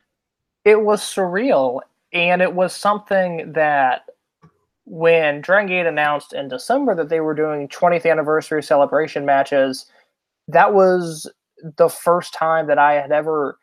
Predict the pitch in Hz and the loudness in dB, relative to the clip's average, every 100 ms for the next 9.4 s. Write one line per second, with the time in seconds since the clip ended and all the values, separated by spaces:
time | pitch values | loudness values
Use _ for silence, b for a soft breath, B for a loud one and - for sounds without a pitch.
0 | _ _ _ - 147 180 240 208 208 - | _ _ _ -14 -6 2 2 4 0 -2
1 | 180 180 160 - 151 - - 175 170 147 | -4 -4 -4 -6 -10 -8 -4 0 0 -2
2 | 151 147 143 135 - 160 175 143 127 - | -2 0 0 -4 -10 -6 -2 0 0 -2
3 | 156 147 - 156 170 - 156 156 151 143 | -4 -4 2 4 4 2 -2 0 0 -2
4 | - - - 156 147 135 131 127 - - | -6 -10 -4 -4 -4 -2 -2 0 -4 -10
5 | _ _ _ _ 170 160 190 226 208 180 | _ _ _ _ 0 0 0 0 0 4
6 | 185 165 156 147 160 156 147 139 139 160 | 4 4 0 -2 -4 -4 0 2 2 2
7 | 147 143 - 226 208 208 190 _ _ _ | 0 -2 0 2 4 2 0 _ _ _
8 | _ - 180 170 165 160 156 156 170 165 | _ 4 6 6 6 4 2 0 4 4
9 | 165 220 208 | 4 0 -2